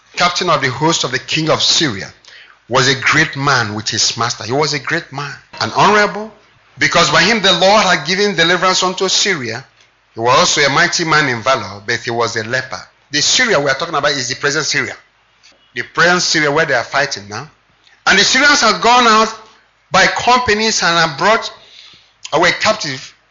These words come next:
out of the land of Israel a little maid, and she waited on Naaman's wife. And she said unto her mistress, "Will God my lord, we are with the prophet, that is in Samaria, for he will recover him of his leprosy."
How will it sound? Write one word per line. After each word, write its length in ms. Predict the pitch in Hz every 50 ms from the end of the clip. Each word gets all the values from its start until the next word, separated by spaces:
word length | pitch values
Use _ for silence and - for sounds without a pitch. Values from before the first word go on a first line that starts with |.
| _ _ - 156
out 120 | 185 -
of 120 | 170 151 151
the 60 | 151
land 220 | 151 165 170 160
of 160 | 147 - -
Israel 360 | 151 151 143 - 113 98 - - _ _ _ _ _ _ _ _ _ -
a 40 | 139
little 280 | 143 170 170 - 190 180
maid, 300 | 175 170 147 120 101 - - - _ _ -
and 120 | 135 135
she 140 | - - 131
waited 420 | 127 151 151 - 165 156 156 - - - - _ _ _ - _ -
on 320 | 131 127 123 127 131 139
Naaman's 480 | 143 147 147 147 143 143 143 139 - -
wife. 280 | 120 110 107 104 98 - - _ _ _ _ _ _ _ _ _ -
And 100 | 101 104
she 100 | - 113
said 240 | - - 185 180 180
unto 240 | 170 170 165 180
her 140 | 165 156 147
mistress, 420 | 143 151 160 - - 120 98 90 - _ _ _ _ _ _ -
"Will 140 | 123 131 127
God 260 | 120 175 196 208 180
my 140 | 170 160 156
lord, 340 | 160 175 160 120 101 - - - - _ _ _ _ _ -
we 200 | 110 113 127 147
are 160 | 156 151 147
with 160 | 151 147 135 123
the 60 | -
prophet, 680 | - - - - 185 180 - - - - - - - - _ _ _ _ _ _ _
that 220 | - 175 180 -
is 320 | 160 147 - - - - - _ _ _ _ _ _ _ _ -
in 160 | 143 151 139
Samaria, 680 | - - - 151 143 165 170 143 120 120 147 190 208 - - _ _ _ _ _ _ _ _ _
for 200 | - - 185 185
he 120 | 170 175 175
will 180 | 175 175 170
recover 400 | 165 170 - - 208 208 214 226
him 220 | 196 190 190 175 165
of 120 | 160 -
his 220 | 160 143 - -
leprosy." 560 | 151 170 190 190 - 156 139 139 - - -